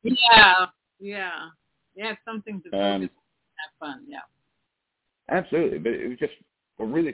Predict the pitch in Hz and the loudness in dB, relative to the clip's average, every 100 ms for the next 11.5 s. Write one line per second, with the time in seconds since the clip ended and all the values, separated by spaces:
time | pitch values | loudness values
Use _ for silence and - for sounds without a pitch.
0 | - 120 - 127 139 147 139 139 131 120 | -6 -8 -6 -4 -4 -4 -4 -6 -6 -6
1 | 87 85 110 110 95 87 - 60 52 - | -6 -4 -4 -4 -6 -10 -14 -20 -20 -8
2 | 107 107 98 90 _ _ _ _ - 95 | -4 -4 -4 -8 _ _ _ _ -10 -8
3 | 82 85 95 104 92 - 82 90 95 90 | -6 -4 -4 -4 -6 -8 -8 -6 -8 -10
4 | 87 76 87 76 85 - 90 87 82 - | -14 -12 -10 -6 -6 -4 -4 -2 -6 -12
5 | _ _ _ _ _ _ _ 71 69 - | _ _ _ _ _ _ _ -6 -6 -8
6 | 71 67 85 92 - 87 78 69 _ _ | -10 -8 -6 -6 -4 -4 -4 -6 _ _
7 | _ 95 104 107 110 104 95 104 104 104 | _ -4 0 0 0 -2 -4 -4 -4 -4
8 | 98 _ _ _ - _ - 90 87 101 | -8 _ _ _ -20 _ -8 -4 -2 -2
9 | 92 92 87 - - 90 107 104 95 87 | -2 -2 -4 -8 -10 -4 -2 0 -2 -2
10 | 101 95 90 98 98 92 - _ _ _ | -4 -6 -6 -6 -6 -8 -12 _ _ _
11 | - 82 95 92 | -10 -2 0 0